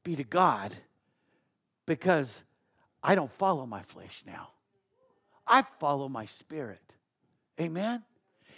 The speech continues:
And I have hope now because of that. Amen? Now, sometimes, sometimes the scripture can be taken out of context, and it, and it says,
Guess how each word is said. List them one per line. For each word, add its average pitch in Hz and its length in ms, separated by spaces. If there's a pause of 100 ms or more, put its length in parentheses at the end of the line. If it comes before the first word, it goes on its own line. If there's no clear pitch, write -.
(100)
And 196 120
I 220 120
have 185 300
hope 240 360
now 120 400 (300)
because 160 300
of 135 80
that. 147 440 (880)
Amen? 285 400 (840)
Now, 170 100
sometimes, 285 680 (1400)
sometimes 269 480
the 269 80
scripture 285 460
can 247 160
be 220 100
taken 247 340
out 233 160
of 214 100
context, 208 640
and 190 120
it, 175 160
and 165 400
it 139 140
says, 151 200